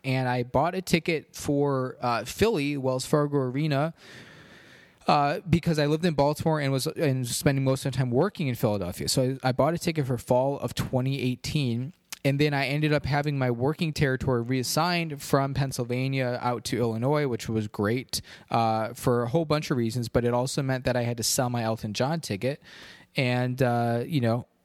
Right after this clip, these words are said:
I didn't get to see Elton. So fast forward,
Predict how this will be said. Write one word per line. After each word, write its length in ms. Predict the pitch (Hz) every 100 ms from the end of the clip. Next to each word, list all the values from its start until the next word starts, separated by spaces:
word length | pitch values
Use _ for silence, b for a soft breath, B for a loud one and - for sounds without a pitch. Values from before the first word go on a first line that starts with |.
| -
I 120 | 117
didn't 160 | 127
get 140 | 123 131
to 100 | 123
see 180 | - 131
Elton. 460 | 127 143 104 80 - _ _ _ _ _ _ _ _ - -
So 240 | - - 143
fast 320 | 151 151 147
forward, 500 | - 170 175 165 151